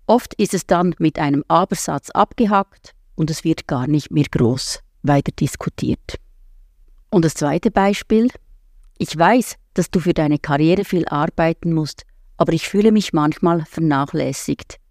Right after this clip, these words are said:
Eine bessere Variante könnte sein: „Ich weiß, dass du für deine Karriere viel arbeiten musst, und trotzdem fühle ich mich manchmal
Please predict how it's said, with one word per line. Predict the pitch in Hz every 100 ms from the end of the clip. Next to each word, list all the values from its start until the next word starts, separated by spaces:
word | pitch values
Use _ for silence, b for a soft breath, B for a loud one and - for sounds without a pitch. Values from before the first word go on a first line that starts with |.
| _ _ _ - _ _ _ _ _ _ _ _
Eine | 160 151
bessere | - 190 - 262
Variante | 214 202 180 160 170 185
könnte | - 165 156 - 135
sein: | - 127 143 208 - _ - - _
„Ich | - 160 156
weiß, | 165 240 - - - _
dass | 175
du | -
für | 170 170
deine | 156 147
Karriere | - 143 139 151 160
viel | - 151
arbeiten | - 151 190 175 170 -
musst, | 170 156 143 - - _ -
und | - 165
trotzdem | 185 190 - 160 147 147 - _
fühle | _ - 170
ich | 170 175 175
mich | 160
manchmal | 165 147 151 170 151 156